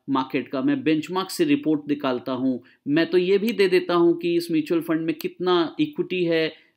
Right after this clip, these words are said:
सॉरी, कितना आईटी है, कितना फार्मा है, कौन-कौन से शेयर्स हैं। भाई साहब,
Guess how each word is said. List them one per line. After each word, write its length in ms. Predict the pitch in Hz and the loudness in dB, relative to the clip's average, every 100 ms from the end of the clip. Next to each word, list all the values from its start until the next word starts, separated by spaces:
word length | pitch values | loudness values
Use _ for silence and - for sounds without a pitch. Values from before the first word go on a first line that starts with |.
| - | -4
सॉरी, 520 | 151 147 147 165 143 | -2 -2 2 2 2
कितना 460 | 131 - - 185 170 | 2 -4 0 2 4
आईटी 380 | 170 170 190 170 | 4 2 -2 0
है, 260 | 165 160 | 2 2
कितना 340 | 160 180 190 185 | 0 -4 -4 -6
फार्मा 500 | - 160 156 185 185 | 0 2 2 0 0
है, 380 | 160 160 156 - - - | 0 0 -2 -6 -16 -6
कौन-कौन 380 | 202 220 214 196 | -4 -2 -4 -4
से 160 | 202 | -4
शेयर्स 480 | 180 165 160 180 151 | -2 2 4 4 2
हैं। 260 | 151 147 - _ _ _ _ - | 0 0 -6 _ _ _ _ -20
भाई 260 | 107 113 131 | -12 -6 -6
साहब, 440 | 143 151 120 110 | -4 -4 -4 -8